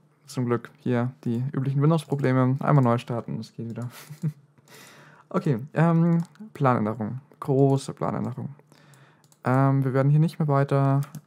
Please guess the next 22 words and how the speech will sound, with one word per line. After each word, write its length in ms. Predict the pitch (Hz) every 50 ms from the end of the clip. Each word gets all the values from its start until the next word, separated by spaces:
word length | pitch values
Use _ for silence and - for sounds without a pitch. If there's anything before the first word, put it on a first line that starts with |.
| _ _
äh, 640 | 139 135 131 131 127 127 127 127 123 123 123 123 120 - - _ _ _ _ _ _ _ _
das 380 | - 139 131 135 - - - _ _
machen, 400 | 120 120 127 123 139 127 123 117
was 140 | 120 123 -
wir 60 | 127
geplant 300 | 123 123 131 127 139 165
haben, 300 | 190 175 190 208 214 - - _ - - - - _ _ _ _ _ _ _ _ _ _ _ _
sondern 680 | - - - - 147 143 160 170 170 175 180 185 - -
wir 540 | - 143 135 135 139 139 139 139 135 131 131
werden 640 | 127 123 127 127 127 127 127 127 127 127 127 127 135 135 - _ _ _ - - -
leveln. 520 | 131 131 151 165 156 143 143 170 208 220 - _ _ _ _ _ _ _ _ _ _ - - _ _ _ _ _ _ _ _ _ _ _ _ _ _ _ _ _
Fünfundneunzig. 1300 | 151 143 143 143 143 123 - 123 123 131 147 160 175 - - - - - 190 190 196 - - - _ _ _ _ _ _ _ _ _ _ _ _ _ _ - _ _
Alter, 120 | - 120
ich 80 | 123 -
bin 100 | 131 135
so 160 | 131 - 135
unfassbar 380 | 123 139 139 143 135 - 139 139
schnell, 220 | - 139 127 123
ich 120 | 127 -
weiß 160 | - 123 131 135
nicht 160 | 139 - -
warum. 220 | 139 131 127 131